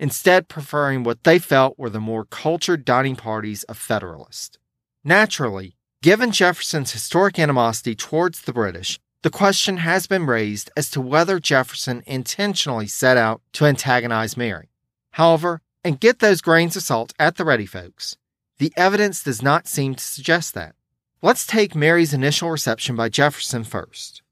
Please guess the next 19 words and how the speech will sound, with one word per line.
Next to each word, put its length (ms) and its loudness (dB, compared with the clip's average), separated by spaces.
At 140 -2
this 180 4
point 380 0
in 140 2
his 180 2
presidency, 720 -6
Jefferson 560 2
had 240 0
only 240 2
recognized 600 -2
one 280 2
new 120 2
member 300 2
of 140 -6
the 80 -18
diplomatic 520 0
corps 280 -6
in 80 -4
Washington, 600 -4